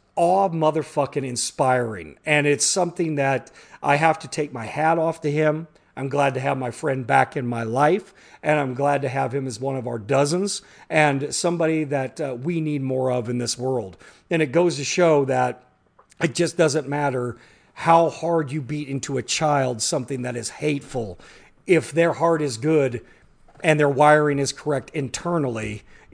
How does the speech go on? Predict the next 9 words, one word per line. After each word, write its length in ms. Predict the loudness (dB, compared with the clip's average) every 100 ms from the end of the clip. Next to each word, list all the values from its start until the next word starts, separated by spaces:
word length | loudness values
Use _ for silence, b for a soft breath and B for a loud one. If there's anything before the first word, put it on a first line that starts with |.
| -18 -12
the, 260 | -10 -10
the 260 | -4 2 2
information 600 | 2 2 4 2 0 -2
that 120 | -4
comes 380 | -2 -2 0 0
out 120 | 0
on 120 | 0
this 120 | -4 -8
planet, 520 | -4 -4 -2 -6